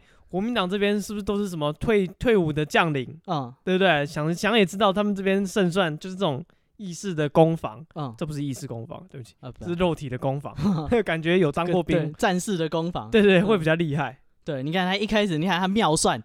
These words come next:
Speaker 1: 嗯。
Speaker 2: 他在家里，他看到这个，这个阵容，
Speaker 1: 对。
Speaker 2: 我们的先发阵容，
Speaker 1: 对。
Speaker 2: 他知道他不去，
Speaker 1: 吴，
Speaker 2: 对不对？
Speaker 1: 吴思来就说：“呃，这把我不跟。”
Speaker 2: 对啊，
Speaker 1: 嗯。
Speaker 2: 人家说：“哦，我们已经占领了，我们的国民党立委一起冲。”
Speaker 1: 嗯。
Speaker 2: 啊，吴思怀就说：“我那个精神上支持你们，我因为动手术啊。”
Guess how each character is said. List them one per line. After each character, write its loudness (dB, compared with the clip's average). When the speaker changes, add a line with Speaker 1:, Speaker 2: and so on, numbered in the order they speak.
Speaker 1:
嗯。 -2
Speaker 2:
他 2
在 2
家 2
里， -2
他 0
看 0
到 4
这 0
个， 2
这 4
个 4
阵 4
容， -2
Speaker 1:
对。 -10
Speaker 2:
我 -4
们 0
的 0
先 -2
发 2
阵 0
容， -6
Speaker 1:
对。 -2
Speaker 2:
他 -2
知 0
道 2
他 -4
不 2
去， -2
Speaker 1:
吴， -6
Speaker 2:
对 0
不 0
对？ 0
Speaker 1:
吴 0
思 0
来 2
就 -2
说 -2
：“呃， -12
这 -6
把 -2
我 -4
不 -10
跟。” -4
Speaker 2:
对 -4
啊， -2
Speaker 1:
嗯。 -4
Speaker 2:
人 0
家 2
说 2
：“哦， 2
我 0
们 2
已 0
经 2
占 0
领 -4
了， -4
我 -4
们 -4
的 -6
国 -4
民 -2
党 -4
立 -2
委 -2
一 -2
起 -8
冲。” -6
Speaker 1:
嗯。 -4
Speaker 2:
啊， -14
吴 -10
思 -6
怀 0
就 -4
说 0
：“我 -2
那 -4
个 -4
精 -4
神 -4
上 -2
支 -4
持 -4
你 -6
们， -12
我 -8
因 -8
为 -4
动 -8
手 -16
术 -14
啊。” -14